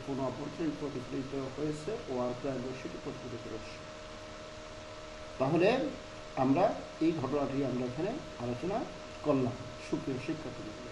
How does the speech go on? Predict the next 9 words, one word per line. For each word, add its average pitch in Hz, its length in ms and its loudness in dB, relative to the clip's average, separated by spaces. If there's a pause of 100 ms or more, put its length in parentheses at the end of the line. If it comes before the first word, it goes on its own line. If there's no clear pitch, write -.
(720)
আমি 160 140 8
একটু - 220 6
আগে 185 220 10
তোমাদেরকে 196 360 6
বলেছি 151 540 6 (280)
সাধারণ 165 300 6 (120)
প্রতিফলনের 156 640 2
সাথেই 139 260 0 (680)
প্রতিফলনের 143 500 2